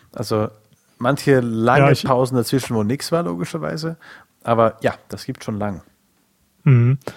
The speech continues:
Speaker 2: Ich hab tatsächlich auch große Hoffnung, deswegen, dass wir noch D L C kriegen werden, weil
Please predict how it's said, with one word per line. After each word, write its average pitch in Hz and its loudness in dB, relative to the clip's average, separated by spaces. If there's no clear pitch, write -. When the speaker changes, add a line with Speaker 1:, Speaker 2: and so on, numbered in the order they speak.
Speaker 2:
Ich 135 4
hab 147 2
tatsächlich 160 6
auch 139 0
große 160 6
Hoffnung, 139 6
deswegen, 135 6
dass 131 2
wir 135 6
noch 131 6
D 139 4
L 127 6
C 127 4
kriegen 120 2
werden, 117 0
weil 120 4